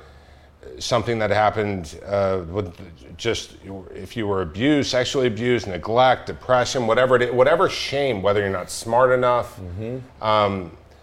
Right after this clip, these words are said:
Speaker 1: being able to talk about it and communicate to people that are safe. You know, sometimes it's assumed that we only should talk to our mom and dad about it, but sometimes our parents aren't safe.
Speaker 2: Hmm.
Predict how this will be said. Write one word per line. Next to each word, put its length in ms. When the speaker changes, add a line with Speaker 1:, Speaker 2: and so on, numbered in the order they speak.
Speaker 1:
being 240
able 260
to 160
talk 340
about 360
it 240
and 200
communicate 880
to 240
people 320
that 180
are 80
safe. 580
You 80
know, 140
sometimes 640
it's 500
assumed 560
that 360
we 460
only 320
should 180
talk 200
to 60
our 60
mom 240
and 100
dad 260
about 260
it, 80
but 80
sometimes 340
our 60
parents 360
aren't 200
safe. 500
Speaker 2:
Hmm. 120